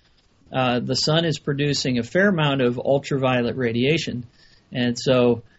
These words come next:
um, you know, we protect ourselves by putting on sunscreen or wearing a brimmed hat or hanging out underneath an umbrella. Um, I guess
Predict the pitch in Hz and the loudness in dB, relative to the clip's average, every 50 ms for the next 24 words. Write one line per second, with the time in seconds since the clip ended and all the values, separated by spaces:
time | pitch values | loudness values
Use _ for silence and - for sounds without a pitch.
0 | _ _ _ _ _ - 127 120 117 113 113 117 113 117 - - - - - _ | _ _ _ _ _ -6 -2 0 2 2 2 0 0 -4 -6 -10 -14 -18 -20 _
1 | _ _ _ _ _ - - 147 131 120 117 120 139 175 175 160 - 160 - - | _ _ _ _ _ -10 -6 -2 0 0 0 2 2 0 0 4 2 2 4 4
2 | 165 147 147 - 139 131 120 - - 139 135 135 131 - 131 123 117 - 151 135 | 2 2 2 2 0 0 0 0 2 2 2 2 2 0 -2 -2 0 0 0 0
3 | 127 120 113 117 113 - - 156 147 139 - - - 147 139 139 135 131 123 120 | 2 0 0 -2 -2 0 0 2 0 0 -2 -4 -2 0 0 2 2 2 0 0
4 | 120 123 127 123 120 120 120 117 107 113 123 135 131 123 120 117 113 120 135 135 | 0 0 0 2 2 2 2 0 -2 -2 -2 -2 0 0 0 -2 0 2 2 4
5 | 131 131 131 123 117 113 110 110 110 110 - - - _ - - - _ - - | 4 2 2 2 0 0 0 -2 -4 -8 -16 -20 -20 _ -20 -20 -20 _ -8 -6
6 | 135 135 131 123 123 123 123 123 123 120 120 123 120 123 120 113 120 110 110 110 | -4 -2 -2 -2 -2 -2 -2 -2 -2 -4 -2 -2 -2 -2 -2 -2 -4 -6 -6 -2
7 | 120 131 143 151 147 131 120 113 113 - - - - - - _ _ - - 123 | 0 2 4 4 4 2 2 -2 -4 -12 -20 -20 -20 -20 -20 _ _ -8 -6 -4
8 | 123 117 110 110 104 - - _ _ - - 131 139 135 123 143 147 147 - - | -2 -2 -2 -4 -8 -10 -14 _ _ -6 -2 0 0 0 2 2 0 0 0 -4